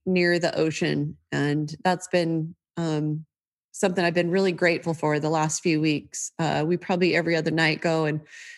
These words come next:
just walk on the beach, and, and we're really enjoying Florida.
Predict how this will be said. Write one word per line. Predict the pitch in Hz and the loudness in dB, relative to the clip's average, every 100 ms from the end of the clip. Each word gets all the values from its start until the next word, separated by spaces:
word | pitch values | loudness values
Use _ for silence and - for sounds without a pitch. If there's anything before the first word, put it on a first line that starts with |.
| - | 0
just | 196 180 | 2 4
walk | 180 185 | 4 2
on | 190 175 | 2 0
the | 165 | 2
beach, | 170 175 175 - | 2 2 0 0
and, | 160 151 151 - _ _ _ _ _ | 2 2 0 -4 _ _ _ _ _
and | 180 | 0
we're | 185 180 | 2 2
really | 202 202 | 2 2
enjoying | 185 175 190 180 | 2 0 0 0
Florida. | 175 165 170 185 202 214 | 0 0 2 2 0 -2